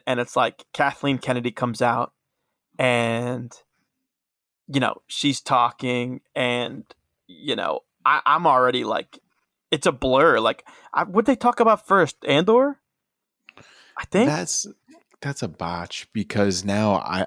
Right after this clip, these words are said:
Speaker 2: I, I don't remember. I know the, the things they did talk about 'cause
Speaker 1: Well
Speaker 2: I feel like Ahsoka was second.
Speaker 1: Well, guys,
Speaker 2: Was
Speaker 1: can we just say,
Speaker 2: Mando
Speaker 1: can we ju-
Speaker 2: last?
Speaker 1: Mando was last. Can I, I know that. Can I just say, too, there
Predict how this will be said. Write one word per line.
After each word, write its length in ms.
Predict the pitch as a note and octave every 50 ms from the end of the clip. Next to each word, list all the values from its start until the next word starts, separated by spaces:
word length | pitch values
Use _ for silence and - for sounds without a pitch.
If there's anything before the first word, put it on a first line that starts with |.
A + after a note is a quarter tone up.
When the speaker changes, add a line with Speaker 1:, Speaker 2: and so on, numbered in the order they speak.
| - -
Speaker 2:
I, 60 | F2 - _ _ _ _ _
I 160 | - A2 A#2+
don't 160 | A#2+ B2+ B2+ C3+
remember. 440 | C3+ B2+ C3 C3 C3 C3 C3 C3
I 80 | - G#2+
know 400 | A2 A2 A2+ A2 G#2 G#2+ G#2+ - - -
the, 220 | G#2 G#2 G#2 F#2+
the 180 | F#2+ G#2 G2+ G2
things 280 | - G#2+ G#2 G2+ F#2+
they 120 | G2 F2+ E2+
did 320 | - - F#2 F#2 F2 -
talk 320 | - - F2 F2 - -
about 380 | G#2 F#2+ G2+ G2+ G#2 G#2+ G#2+ - - - - - - -
'cause 120 | - G#3
Speaker 1:
Well 100 | G3+ G3
Speaker 2:
I 20 | F3
feel 140 | - F3+ G#3
like 240 | G#3+ G#3 F#3 - - - _ _ _
Ahsoka 580 | - - - - - A#2 A#2 A#2+ - - A2+ G#2
was 200 | G2+ G2 F#2+ -
second. 600 | - - - G2+ F2 E2 - _ - B1+ - - _ _ _ _ _ _ _ _ _ _ _ _ _ _ _ _ _ _ _ _ _ -
Speaker 1:
Well, 120 | E3+ F3
guys, 200 | - F3 E3+ E3
Speaker 2:
Was 100 | A2 A2
Speaker 1:
can 80 | E3+ E3
we 60 | -
just 160 | A#2+ C3+ D3 C#3+
say, 80 | D#3+ D3+
Speaker 2:
Mando 100 | B2+ G#2
Speaker 1:
can 80 | F#2+
we 60 | -
ju- 60 | F#2 F#2
Speaker 2:
last? 420 | A2 C3 C3 - - - - - - _ _ _ _ _ _ _
Speaker 1:
Mando 340 | D#3+ C#3+ D3 D3+ D3+ D3+ D#3
was 140 | C#3+ C#3 B2
last. 380 | C3 B2 A#2 G2 - - - - - - - _
Can 160 | - - C#3+ C#3
I, 140 | D3+ - - -
I 100 | - C#3
know 140 | C3+ C3+ B2+
that. 240 | B2 A#2+ G#2 - - _ - _ _ -
Can 100 | - C#3+
I 40 | C#3+
just 160 | D3 D3+ -
say, 160 | - D3 C#3
too, 340 | - - C#3+ C#3 C#3 D3 C#3+ - _ _ _ _
there 320 | D3 C3 C#3+ C#3+ C#3 C3+